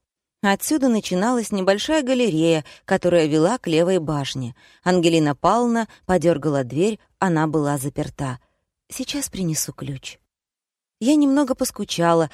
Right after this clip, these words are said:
разглядывая в окне кладбищенскую стену. Страх исчез так же внезапно, как и появился.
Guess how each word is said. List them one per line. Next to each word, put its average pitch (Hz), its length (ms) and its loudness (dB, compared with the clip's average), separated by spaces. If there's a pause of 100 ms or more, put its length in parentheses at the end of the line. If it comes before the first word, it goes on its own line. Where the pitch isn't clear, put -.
(140)
разглядывая 170 760 2
в 147 60 0
окне 175 380 0
кладбищенскую 165 880 -2
стену. 147 540 -6 (280)
Страх 226 400 -2
исчез 226 400 -2
так 180 220 0
же 156 120 0
внезапно, 165 600 0
как 156 260 -8
и 143 40 -6
появился. 147 800 -2